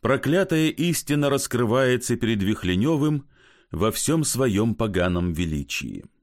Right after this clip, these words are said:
Узнав случайно истину, он страшно бледнеет, ложится на диван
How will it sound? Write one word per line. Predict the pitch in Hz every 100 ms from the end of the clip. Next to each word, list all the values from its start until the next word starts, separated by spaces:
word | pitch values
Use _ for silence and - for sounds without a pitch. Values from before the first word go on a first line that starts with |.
| _ _ _ _ _ _ _ _ _ _ _ _
Узнав | - 90 78 104 101
случайно | - 95 101 101 104 92
истину, | 95 - 110 - - 90 92
он | 98 90
страшно | - 87 90 - 90
бледнеет, | 80 87 80 110 139 82 73 _ _ _ _ _ _ _ _ _ -
ложится | 90 120 117 127 - 104
на | 104
диван | 95 101 147 95 69